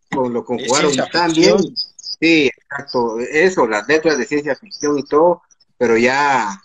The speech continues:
Speaker 1: ya adaptada, aplicada a Helloween, ya con los tres vocalistas. A mí, a, a mí en ese sentido me parece un tema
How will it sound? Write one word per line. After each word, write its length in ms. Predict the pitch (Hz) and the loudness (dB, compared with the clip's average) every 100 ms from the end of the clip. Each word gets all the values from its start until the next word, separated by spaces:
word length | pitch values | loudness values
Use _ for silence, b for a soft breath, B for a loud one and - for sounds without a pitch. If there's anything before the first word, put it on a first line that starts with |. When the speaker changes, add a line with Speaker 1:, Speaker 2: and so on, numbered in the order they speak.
| - - | -20 -10
Speaker 1:
ya 420 | 123 139 139 135 _ _ _ | -4 0 0 -2 _ _ _
adaptada, 680 | 117 113 104 - 143 160 135 | -8 -6 -6 -4 -2 0 0
aplicada 500 | - - - 139 120 | -4 -10 -2 0 0
a 60 | - | 0
Helloween, 540 | 147 151 131 95 87 90 | 0 2 2 -2 -8 -8
ya 120 | 117 | -8
con 200 | - 117 | -4 -6
los 180 | 98 90 | -6 -8
tres 200 | - 110 110 | -6 -4 -2
vocalistas. 760 | 107 - 87 107 123 - 120 - B B B - | -4 -6 -8 -4 -4 -4 -6 -8 B B B -12
A 100 | 107 | -6
mí, 120 | 131 - | -6 -4
a, 200 | 117 - | -6 -4
a 100 | 123 | 0
mí 120 | 139 | 2
en 100 | 196 | 4
ese 160 | 202 190 | 4 2
sentido 360 | 127 123 196 | 0 2 2
me 120 | 180 131 | 4 2
parece 480 | 120 110 135 - | 0 -2 -2 -4
un 140 | 127 131 | -6 -4
tema 420 | 131 139 131 107 | 0 0 0 -4